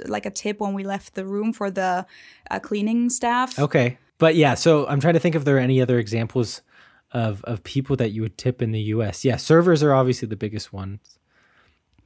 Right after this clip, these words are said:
Speaker 1: I
Speaker 2: Um,
Speaker 1: think, uh, what you have to know as a German asking this question, um, when you're unsure about tipping in the U S, is that at least at restaurants, you don't tip the same way that it works in Germany. So, like,
Speaker 2: Mm-hmm.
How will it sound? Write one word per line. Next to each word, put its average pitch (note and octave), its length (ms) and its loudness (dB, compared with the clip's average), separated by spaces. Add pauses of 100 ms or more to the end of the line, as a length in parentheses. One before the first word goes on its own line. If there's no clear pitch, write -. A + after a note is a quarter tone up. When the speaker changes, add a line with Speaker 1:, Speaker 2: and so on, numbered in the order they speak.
Speaker 1:
I G#2 300 0
Speaker 2:
Um, C4+ 40 0
Speaker 1:
think, D#4+ 380 0
uh, A#3 160 2
what B3 160 0
you A#3+ 100 -2
have A3 340 -4
to A#3 360 -2
know G#3 400 0
as G3 240 -2
a G3 60 -4
German G#3+ 420 0
asking C#4+ 360 0
this C#4 120 -2
question, C#4 640 -2 (400)
um, G#3 480 -2
when G#3+ 120 -2
you're G#3+ 120 -6
unsure G#3+ 280 -2
about G3+ 220 -4
tipping A#3+ 320 -2
in A#3 120 0
the A#3 80 0
U A3 180 -2
S, G#3 160 -2
is G#3 140 -4
that G3 260 -2
at G3 60 -10
least A#3+ 280 -2
at F#3 160 -10
restaurants, D4+ 720 0 (340)
you A3+ 120 -2
don't G#3+ 340 0
tip G#3 240 -6
the F#3+ 80 -6
same F3+ 360 -4
way F#3 360 -2
that C4+ 180 -2
it C#4 100 -4
works C4 260 -2
in C4+ 80 4
Germany. C4 420 0
So, A3+ 160 -2
like, F#3+ 240 -2
Speaker 2:
Mm-hmm. F#2 280 -10